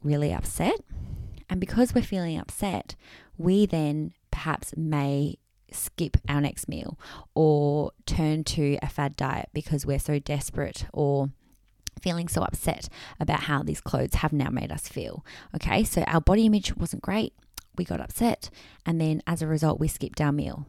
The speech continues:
What we know about skipping meals and not eating regularly is that that can impact on how we potentially will overeat or binge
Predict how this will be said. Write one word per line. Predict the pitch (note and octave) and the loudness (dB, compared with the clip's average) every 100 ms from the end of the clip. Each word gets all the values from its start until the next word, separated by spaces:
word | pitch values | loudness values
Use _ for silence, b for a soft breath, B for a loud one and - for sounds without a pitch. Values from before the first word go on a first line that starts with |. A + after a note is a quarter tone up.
| - | -6
What | D#3+ D#3+ | 0 2
we | E3+ | 4
know | E3 D#3+ | 4 2
about | D#3+ D#3 D3+ - | 2 2 0 -4
skipping | - D#3+ D#3+ D#3+ | -4 -2 0 2
meals | F3 E3+ E3+ E3 - B B B - | 4 4 4 0 -8 B B B -2
and | D#3 D3+ - E3 | 0 0 -2 0
not | D#3+ - | 0 0
eating | D#3 D#3 | -2 0
regularly | G3 A3 G3 F#3+ F3 - | 2 4 4 2 2 0
is | D3+ | -2
that | - | -2
that | - - | -2 0
can | D#3+ | 0
impact | D3 D3 C#3+ D3+ - | 4 4 2 -2 0
on | D3 C#3+ C#3 D3 - | 4 4 4 0 -4
how | - - C#3 C3+ C3+ C3+ | -8 -2 2 4 4 4
we | C#3+ C#3+ C#3 - | 2 2 0 0
potentially | - F3+ - C#3+ C3+ | 0 2 0 0 2
will | C3+ C3 | 2 2
overeat | C3+ C#3 C3+ C3+ - | 2 2 0 -2 -2
or | C#3+ | -2
binge | - C3+ C3+ C3 | 2 2 0 -4